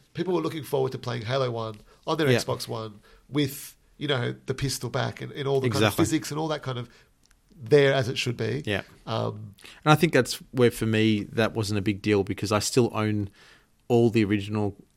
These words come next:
Speaker 2: Halos and I have very, e-, every intention of us sitting down and playing our way
Speaker 1: Each
Speaker 2: through the
Speaker 1: one. Yeah.
Speaker 2: originals, uh, the original way, and then, you know, maybe a year after that going back to the Master Chief Collection and playing through it. So,
Speaker 1: Yeah.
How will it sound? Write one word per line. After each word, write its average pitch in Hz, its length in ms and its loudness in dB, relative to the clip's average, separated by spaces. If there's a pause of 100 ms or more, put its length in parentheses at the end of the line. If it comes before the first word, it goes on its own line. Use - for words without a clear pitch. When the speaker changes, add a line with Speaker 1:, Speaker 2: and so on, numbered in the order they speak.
(420)
Speaker 2:
Halos 104 760 -2
and 104 280 -6
I 107 80 -2
have 110 180 0
very, 104 380 2 (220)
e-, 127 100 0 (120)
every 127 280 4
intention 107 520 -2
of 98 240 -4
us - 340 -2 (260)
sitting 101 300 -2
down 98 180 0
and 98 140 -4
playing 101 260 -2
our 98 80 0
way 95 160 2
Speaker 1:
Each - 140 -2
Speaker 2:
through 104 100 0
the - 20 -4
Speaker 1:
one. 104 80 0
Yeah. 101 140 2
Speaker 2:
originals, 101 580 -2 (480)
uh, 104 220 0
the 101 100 -4
original 101 420 0
way, 101 200 2
and 104 140 -2
then, 101 200 -2
you 104 140 -2
know, 101 400 -2
maybe 107 280 0
a 101 40 2
year 101 220 2
after 98 260 -2
that 104 140 -2
going 98 180 -2
back 95 160 -4
to - 80 -20
the 101 60 -6
Master 98 280 -6
Chief 107 160 -6
Collection 110 320 -10
and 104 80 -10
playing 107 200 -8
through - 200 -10
it. - 100 -14
So, - 140 -8
Speaker 1:
Yeah. 107 120 -8